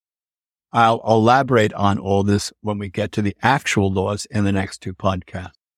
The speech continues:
As for the remaining five statements, they're all about behavior, honoring parents, and by extension, all those who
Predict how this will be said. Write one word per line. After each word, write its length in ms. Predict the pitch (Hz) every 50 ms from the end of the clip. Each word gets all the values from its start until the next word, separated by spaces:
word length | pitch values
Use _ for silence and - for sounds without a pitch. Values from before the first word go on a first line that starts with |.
| _ _ _ -
As 220 | 135 131 120 -
for 160 | - - 131
the 120 | 131 127 120
remaining 500 | 120 117 123 131 131 123 120 113 113 -
five 340 | - 127 127 135 147 160 -
statements, 640 | - - 190 - 190 208 185 208 208 - - - _ _ _ _ _ _ _ _ _ _ _ _ _ -
they're 140 | 156 165 175
all 280 | - 160 160 185 180 180
about 340 | 160 160 151 139 131 -
behavior, 600 | - 143 - - 147 156 156 143 131 - - - _ _ _ _ _ -
honoring 380 | 123 135 151 151 147 143 135 131
parents, 600 | - - 160 151 156 135 110 104 104 - - -
and 220 | - 107 107 101 - -
by 140 | 110 110 104
extension, 580 | 104 101 - - - 113 113 113 - 104 92 - _ _ _ _ _ _ -
all 260 | 123 127 135 139 135
those 300 | 123 127 123 123 117 -
who 120 | 143 123